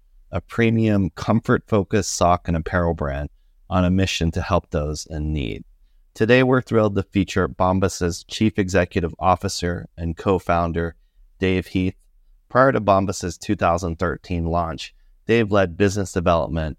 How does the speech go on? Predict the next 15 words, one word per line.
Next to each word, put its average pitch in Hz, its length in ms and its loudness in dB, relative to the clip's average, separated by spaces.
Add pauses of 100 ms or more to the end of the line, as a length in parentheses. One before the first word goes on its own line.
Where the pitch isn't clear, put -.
(120)
as 90 160 -2
one 90 160 0
of 87 60 -2
the 87 100 -2
founding 95 540 0
employees 85 640 -2
at 80 100 0
Urban 85 320 -2
Daddy 76 440 -2 (360)
and 92 200 0
later 107 260 4
joined 90 300 -2
the 85 80 -2
new 85 180 -2
media 80 480 -2